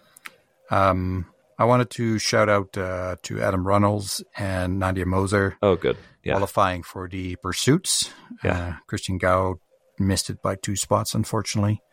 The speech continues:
Speaker 1: And also on the Canadian side, um, there was a number of, um, athletes, Canadian athletes racing on the I B U Cup in Shushan,
Speaker 2: Mm-hmm, mm-hmm.
Speaker 1: where, um, unfortunately,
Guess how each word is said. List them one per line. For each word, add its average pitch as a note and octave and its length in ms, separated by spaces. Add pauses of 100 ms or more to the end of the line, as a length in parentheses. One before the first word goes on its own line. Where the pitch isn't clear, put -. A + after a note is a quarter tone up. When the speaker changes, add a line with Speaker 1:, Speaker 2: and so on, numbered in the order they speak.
(520)
Speaker 1:
And G2 200
also G#2 340
on F#2+ 80
the F#2+ 60
Canadian F#2 400
side, F#2+ 600 (120)
um, F2 360
there F#2+ 140
was F2+ 180
a F2+ 80
number A2 340
of, - 320 (360)
um, G2+ 560 (140)
athletes, G2+ 480
Canadian G2 420
athletes G2 380
racing G2 360
on F#2 220
the F2+ 320
I G#2 140
B G2 100
U F#2+ 80
Cup - 200
in F#2 160
Shushan, A2 560 (360)
Speaker 2:
Mm-hmm, G#2+ 480
mm-hmm. G#2 180
Speaker 1:
where, F#2+ 480 (140)
um, F2+ 400 (380)
unfortunately, G2 680